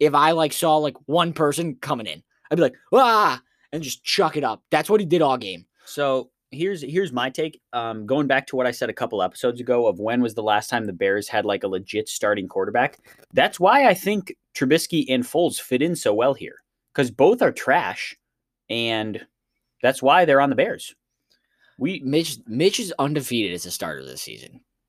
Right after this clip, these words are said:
Speaker 1: I will not let you slander his good name.
Speaker 2: At this point, I almost hope that he comes in and just goes oh for whatever,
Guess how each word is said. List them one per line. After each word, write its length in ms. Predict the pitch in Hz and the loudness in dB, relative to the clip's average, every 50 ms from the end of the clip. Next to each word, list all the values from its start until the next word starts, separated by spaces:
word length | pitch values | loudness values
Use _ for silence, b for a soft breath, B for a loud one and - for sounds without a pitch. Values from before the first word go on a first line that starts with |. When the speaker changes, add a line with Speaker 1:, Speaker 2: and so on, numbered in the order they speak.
| _ _ | _ _
Speaker 1:
I 160 | 107 117 135 | 2 4 6
will 140 | 135 131 127 | 6 6 6
not 300 | 127 123 127 127 117 117 | 6 4 4 2 2 0
let 120 | 123 113 | -2 -2
you 120 | 113 107 | -2 -4
slander 640 | 101 - - - - 127 120 117 120 123 123 123 113 | 0 0 0 2 2 0 0 0 0 0 0 0 0
his 260 | 107 127 120 113 - | 0 -2 -2 -2 -2
good 200 | - 113 110 104 | -2 -2 -2 -2
name. 320 | 98 87 78 73 73 67 - _ _ _ _ _ _ _ _ _ _ _ _ _ _ _ _ _ _ _ _ _ _ _ _ _ _ _ _ _ _ _ _ _ _ _ _ _ | -2 -4 -6 -6 -8 -10 -16 _ _ _ _ _ _ _ _ _ _ _ _ _ _ _ _ _ _ _ _ _ _ _ _ _ _ _ _ _ _ _ _ _ _ _ _ _
Speaker 2:
At 120 | - 113 - | -8 0 2
this 160 | 147 160 160 | 2 2 2
point, 300 | - - 196 185 175 - | 2 0 0 0 0 0
I 160 | 131 123 131 131 | 0 0 2 4
almost 420 | - 120 123 131 127 120 123 - | 4 4 6 6 6 4 2 0
hope 280 | - - 117 117 - _ | 0 0 0 0 2 _
that 140 | 123 107 | 0 0
he 240 | 95 - 113 107 104 | 0 -2 -6 -6 -6
comes 320 | 95 - 123 107 101 92 95 | -6 -6 -4 -4 -4 -4 -4
in 200 | 98 101 101 98 | -6 -4 -4 -4
and 120 | 95 95 | -6 -6
just 200 | 92 90 87 - | -8 -8 -8 -4
goes 280 | - 101 92 92 85 - - | -2 0 0 0 -2 -4 -4
oh 180 | 98 95 92 | 0 0 0
for 280 | 90 - - 92 87 85 | 0 -2 -4 -4 -2 0
whatever, 500 | 87 87 87 90 87 82 87 87 85 | 0 0 0 0 0 0 -2 -4 -4